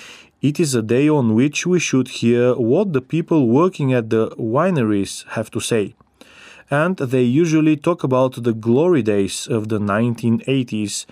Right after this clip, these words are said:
when Bulgaria was in fourth position in the world in the production and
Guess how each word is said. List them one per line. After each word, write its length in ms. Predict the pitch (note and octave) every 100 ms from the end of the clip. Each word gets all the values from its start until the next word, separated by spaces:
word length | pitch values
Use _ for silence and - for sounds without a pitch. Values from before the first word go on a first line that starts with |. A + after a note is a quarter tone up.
| - - - -
when 220 | G#3+ G#3 F3
Bulgaria 640 | B2+ G#2+ A#2 D#3 F3 D#3+
was 220 | C#3 B2+
in 140 | B2 A#2+
fourth 420 | - D3 E3 -
position 420 | A#2+ A#2+ C#3 B2+
in 140 | A#2 A2
the 100 | G#2
world 400 | B2 D#3 D#3+ B2
in 120 | A2
the 100 | G2
production 580 | - G2+ B2 - C#3 A#2+
and 340 | C3 C#3